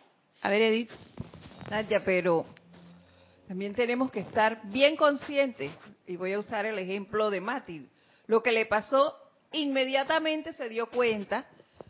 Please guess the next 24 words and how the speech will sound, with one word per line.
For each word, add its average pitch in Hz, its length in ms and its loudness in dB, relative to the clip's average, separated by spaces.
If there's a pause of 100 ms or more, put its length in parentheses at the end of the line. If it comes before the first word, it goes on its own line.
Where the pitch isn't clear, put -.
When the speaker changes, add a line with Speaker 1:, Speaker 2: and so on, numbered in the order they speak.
(340)
Speaker 2:
y 233 140 -2
reaccionó. 202 1000 2 (120)
Speaker 1:
Así 180 380 -8
es. - 120 -12
Speaker 2:
Pero 277 500 2 (1600)
ahí 190 220 -2
es 208 80 0
donde 208 220 -2
tenemos 185 300 -4
que 190 100 -6
tener 160 280 -6
cuidado, 196 440 -2 (600)
porque 285 640 -2 (480)
si - 140 -18
tú 233 160 -6
no 269 180 0
practicas - 1080 -8 (460)
lo 208 260 -6
que 190 400 -6 (300)
los 175 160 -10
maestros 160 440 -10
te 185 100 -8
están 262 580 -2
dando 240 480 -2